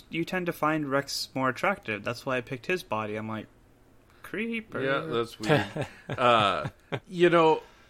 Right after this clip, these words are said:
Speaker 2: it, it, it comes to me, maybe untrustworthy isn't the right way to describe Robot,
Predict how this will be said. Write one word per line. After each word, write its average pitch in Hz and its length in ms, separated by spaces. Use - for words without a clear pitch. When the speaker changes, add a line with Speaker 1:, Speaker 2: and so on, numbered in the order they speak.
Speaker 2:
it, 185 240
it, 175 240
it 165 240
comes 220 320
to 196 40
me, 180 220
maybe 175 680
untrustworthy 135 1000
isn't 113 320
the 113 80
right 101 280
way 101 220
to 98 120
describe 95 580
Robot, 113 540